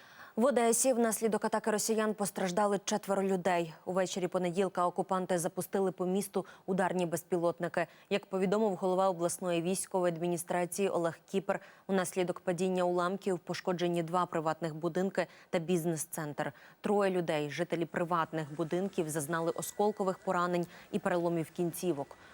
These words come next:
У стані середнього ступеню важкості їх ушпиталили. Ще одна людина, яка перебувала у бізнес-центрі, дістала контузію. Унаслідок удару також пошкоджено енергетичну інфраструктуру. У кількох районах аварійні відключення.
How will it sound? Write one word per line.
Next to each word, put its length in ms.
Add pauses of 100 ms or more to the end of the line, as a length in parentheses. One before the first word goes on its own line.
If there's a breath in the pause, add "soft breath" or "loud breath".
У 80
стані 300
середнього 540
ступеню 400
важкості 600
їх 300
ушпиталили. 640 (380 loud breath)
Ще 240
одна 240
людина, 380
яка 200
перебувала 560
у 60
бізнес-центрі, 920 (160)
дістала 460
контузію. 720 (300 loud breath)
Унаслідок 500
удару 340
також 260
пошкоджено 640
енергетичну 680
інфраструктуру. 1000 (260 loud breath)
У 100
кількох 380
районах 540
аварійні 420
відключення. 720